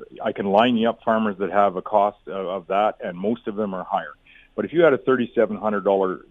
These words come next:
cost of grain drying this year, by the time the Eco-Fiscal, uh, would get their wishes, that would be thirty-eight thousand dollars, uh, for, for the same amount of grain drying with the carbon tax. And the average net farm income in our province is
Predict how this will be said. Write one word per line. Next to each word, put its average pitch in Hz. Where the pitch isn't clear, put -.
cost 101
of 85
grain 95
drying 87
this 95
year, 87
by 104
the 104
time 131
the 127
Eco-Fiscal, 120
uh, 104
would 101
get 113
their 110
wishes, 95
that 120
would 127
be 120
thirty-eight 117
thousand 113
dollars, 120
uh, 104
for, 104
for 107
the 98
same 110
amount 107
of 98
grain 107
drying 110
with 104
the -
carbon 101
tax. 120
And 110
the 107
average 135
net 120
farm 110
income 139
in 101
our 90
province 98
is 98